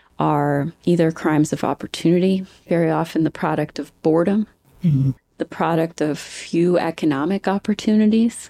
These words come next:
Speaker 1: mental health problems. So rather than investing in prisons and where, you know, people are not being given,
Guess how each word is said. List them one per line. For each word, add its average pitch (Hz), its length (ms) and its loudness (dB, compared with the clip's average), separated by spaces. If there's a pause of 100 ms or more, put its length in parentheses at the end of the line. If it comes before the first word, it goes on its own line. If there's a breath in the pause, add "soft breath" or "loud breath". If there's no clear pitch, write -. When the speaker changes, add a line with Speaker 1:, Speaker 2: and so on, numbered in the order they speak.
(140)
Speaker 1:
mental 156 460 -2
health - 440 -6
problems. 202 640 -2 (460 soft breath)
So 208 180 0
rather 247 420 2
than 208 180 2
investing 185 800 2
in 156 160 2
prisons 170 680 -2
and 165 300 2 (320 loud breath)
where, 170 540 2
you 180 120 -2
know, 165 80 4
people 196 360 -2
are 165 120 2
not 180 440 2 (340)
being 175 340 2
given, 160 680 2